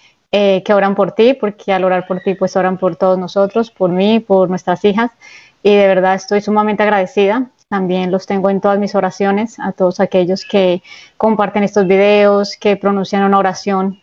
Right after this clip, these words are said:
por mi esposo y, y por nuestra familia. Em, inmensamente agradecida por eso. Así es que, bueno, es un honor estar aquí,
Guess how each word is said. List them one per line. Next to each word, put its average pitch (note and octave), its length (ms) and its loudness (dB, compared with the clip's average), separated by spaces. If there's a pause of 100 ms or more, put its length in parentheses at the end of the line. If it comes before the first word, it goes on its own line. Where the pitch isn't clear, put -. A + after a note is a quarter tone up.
por F#3+ 220 2
mi F#3 140 -4
esposo G3 560 -2
y, F#3 540 -2
y F#3 60 0
por F#3+ 120 -4
nuestra F#3+ 260 -2
familia. F#3+ 540 0 (680)
Em, G3 560 2 (120)
inmensamente A3 560 2
agradecida G3+ 480 2
por G3+ 180 0
eso. A#3 360 -2 (440)
Así G3+ 300 -2
es G3+ 220 0
que, G3 440 0
bueno, B3+ 360 2 (200)
es G3 280 0
un A3+ 100 2
honor G#3+ 220 2
estar G#3+ 240 -2
aquí, B3+ 440 -2